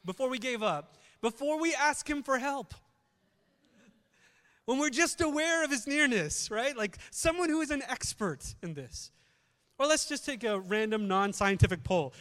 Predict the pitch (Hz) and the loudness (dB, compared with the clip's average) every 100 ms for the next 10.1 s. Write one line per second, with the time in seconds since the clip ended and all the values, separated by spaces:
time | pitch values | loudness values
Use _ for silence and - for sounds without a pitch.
0 | - 240 262 220 269 - 269 254 208 214 | -6 0 0 2 0 0 -2 0 2 2
1 | 220 233 220 185 233 220 214 202 208 202 | 0 -4 -8 -6 -2 0 0 0 0 -2
2 | - 180 233 226 190 190 202 214 - 160 | -6 -6 -2 0 0 2 2 2 -4 -8
3 | - 117 127 143 - - - 180 214 - | -10 -18 -16 -16 -16 -12 -4 -4 -6 -16
4 | - - - 311 349 330 330 285 277 254 | -20 -10 2 6 6 4 2 0 0 2
5 | 262 214 226 - 226 214 208 208 185 180 | 4 4 4 4 4 6 6 4 0 2
6 | 190 202 214 185 190 185 151 214 220 190 | 4 4 2 -2 0 -2 0 0 2 2
7 | 180 170 156 123 143 147 196 208 226 269 | 0 -2 -8 -8 -8 -2 2 4 2 0
8 | 285 - - 214 233 302 285 _ _ _ | -2 -2 -6 -4 -4 -4 -8 _ _ _
9 | _ _ _ _ _ - 226 262 277 - | _ _ _ _ _ 2 4 4 0 -2
10 | - | -6